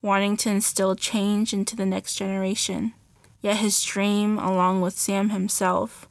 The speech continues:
was met with rejection from a country he fled to for refuge.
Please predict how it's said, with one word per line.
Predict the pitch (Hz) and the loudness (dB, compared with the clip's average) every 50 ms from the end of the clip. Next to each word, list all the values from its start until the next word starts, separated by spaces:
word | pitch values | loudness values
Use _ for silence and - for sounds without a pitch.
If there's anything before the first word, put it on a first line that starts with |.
| _ - - | _ -10 -4
was | - 208 208 - | -2 0 2 2
met | 196 196 196 190 - | 2 4 4 4 2
with | 156 190 190 - | 0 -2 0 0
rejection | 190 175 175 - - 175 180 - - - 208 202 214 | -2 -2 -2 0 0 -2 -2 -2 -2 -2 -2 -2 -2
from | - - 185 | -2 -2 -2
a | 170 170 | -2 -2
country | - - 233 214 220 - - 202 190 | -2 -2 0 0 0 0 -2 -2 -4
he | 196 - - 202 208 | -2 -2 0 0 0
fled | 233 - - - 214 214 233 - - | -2 -4 -4 -2 0 0 0 -2 -4
to | - - 196 165 165 156 - | -4 -2 0 0 -2 -2 -4
for | - - 196 190 | -2 -2 0 0
refuge. | 185 190 214 - - - - - - 226 - - - - | 2 0 -2 -4 -6 -6 -6 -6 -6 -8 -8 -10 -14 -14